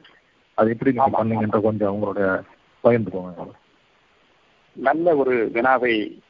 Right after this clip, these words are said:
Speaker 2: எழுப்பி என்னை சிந்திக்க வைத்த பிரசாத்துக்கு நன்றி. இந்த பொன்னி என்ற இலக்கிய ஏட்டை நான் ஆயிரத்தி தொள்ளாயிரத்தி தொண்ணூத்தி மூன்றிலிருந்து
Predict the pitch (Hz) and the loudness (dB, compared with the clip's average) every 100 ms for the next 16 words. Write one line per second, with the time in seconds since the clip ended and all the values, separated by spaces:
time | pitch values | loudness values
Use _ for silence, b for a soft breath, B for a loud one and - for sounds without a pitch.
0 | _ - 120 127 - 131 113 107 104 - | _ -2 0 0 0 0 0 -2 -2 -2
1 | 131 131 120 113 113 107 - 110 123 117 | -2 2 2 2 0 -2 0 0 0 -2
2 | - 101 107 113 151 - _ B B B | -4 -4 -2 -2 -4 -6 _ B B B
3 | B 156 151 139 120 180 196 226 254 180 | B 2 4 4 4 2 2 2 2 2
4 | 143 139 127 113 - 135 170 170 165 131 | 2 2 2 -2 -6 -6 -6 -2 0 0
5 | 123 143 156 131 123 113 - _ _ _ | 0 0 0 0 -2 -4 -14 _ _ _
6 | - 147 180 160 - 147 180 196 160 143 | -2 2 2 2 0 0 -2 0 -2 0
7 | 160 156 139 135 160 165 147 110 | -2 0 2 2 0 0 0 0